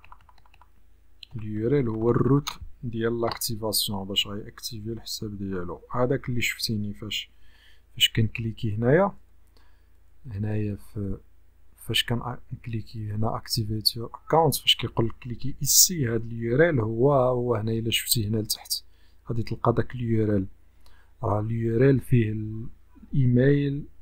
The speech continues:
وال-، والكود ديال لاكتيفاسيون. إلا شفتي لتحت غادي تلقى activate وحده الكود باش تاكتيفي الحساب ديالك. هذا هو ال يو ار ال. <coughs> غادي نسميه يو ار ال.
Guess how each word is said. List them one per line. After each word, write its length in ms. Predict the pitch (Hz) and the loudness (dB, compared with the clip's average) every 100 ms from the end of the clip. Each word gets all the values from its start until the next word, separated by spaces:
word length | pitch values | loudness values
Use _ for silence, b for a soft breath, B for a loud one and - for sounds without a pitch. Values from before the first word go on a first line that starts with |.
| - - - - - | -20 -20 -20 -20 -4
وال-، 280 | 120 117 110 | 0 0 0
والكود 840 | 107 107 107 107 104 - 135 123 - - - - - - - - - | -2 -4 -6 -6 -4 4 6 4 -2 -14 -20 -20 -20 -20 -20 -20 -10
ديال 360 | 107 110 110 | -6 -4 -2
لاكتيفاسيون. 960 | 107 107 - 110 104 101 - 104 101 98 | -4 -4 -4 -4 -2 0 0 0 -4 -4
إلا 100 | 101 | -4
شفتي 340 | - - 104 | -6 -6 -10
لتحت 360 | 98 - - 117 | -4 -2 0 0
غادي 180 | 113 110 | -2 -4
تلقى 440 | 110 127 - 143 | 2 4 4 0
activate 800 | - - 104 104 123 123 - - - - - - | -2 -2 -2 0 0 2 0 -2 -10 -20 -20 -8
وحده 320 | 113 - 113 110 | -6 2 4 2
الكود 400 | - - 104 - _ - | 0 0 0 -2 _ -10
باش 240 | 110 - | 0 0
تاكتيفي 420 | - - - 101 101 | 0 -8 -8 -4 -2
الحساب 380 | - - 104 | -2 -2 -2
ديالك. 380 | 92 98 90 - | -4 -6 -8 -8
هذا 160 | 104 113 | -4 0
هو 200 | 113 127 | 2 2
ال 100 | 123 | 2
يو 240 | 120 107 | 0 2
ار 120 | 101 | 2
ال. 140 | 92 82 B B B B B B - - | 2 -2 B B B B B B -10 8
<coughs> 0 | |
غادي 420 | 151 156 139 123 | 10 10 8 4
نسميه 540 | 120 - 123 127 117 113 | 0 0 0 0 -2 -2
يو 180 | 117 110 | -2 0
ار 140 | 98 | 0
ال. 160 | 85 | -4